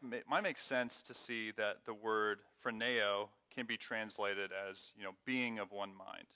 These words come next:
And you'll see that here in letter C, this option, "to be of the same mind," I E, "agreed together, cherish the same views, be harmonious." Okay, so that's,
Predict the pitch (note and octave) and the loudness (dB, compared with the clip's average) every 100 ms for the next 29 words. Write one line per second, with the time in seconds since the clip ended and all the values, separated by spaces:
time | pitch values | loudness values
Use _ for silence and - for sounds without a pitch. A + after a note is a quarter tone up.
0 | - G#2+ G2+ - A2 G#2+ G2+ - G#2+ G2+ | -18 -14 -10 -8 0 2 2 0 -2 -2
1 | G2 _ _ _ _ B2 A#2 A2 - - | -4 _ _ _ _ 0 2 2 0 0
2 | D#3 A2 A2 C3+ _ _ _ _ _ _ | 0 0 -2 -6 _ _ _ _ _ _
3 | _ - A2+ G#2 G2+ - G#2+ A2 B2 _ | _ -4 0 4 2 2 -2 -4 -6 _
4 | - A#2+ A2 B2+ C3+ B2 A#2+ - A#2 A#2+ | -8 -6 0 2 4 2 0 -2 0 2
5 | G#2 G2+ G#2 G2+ A2 G#2 G2+ G2+ G#2+ A#2 | 2 2 0 0 0 -2 -6 -6 -8 -10
6 | - B2+ G#2 G2+ G2+ G2+ - - A#2 A2+ | -6 0 2 4 2 0 -4 -4 2 2
7 | - - - G#2 G#2 G2+ F#2+ G2 - _ | 0 -8 -8 -8 -10 -12 -12 -12 -16 _
8 | _ _ - - G3 D4 C#4 - - - | _ _ -12 -6 2 2 2 0 -10 -12
9 | - - G2+ - A2 G#2+ - | -10 -4 -4 -2 0 0 0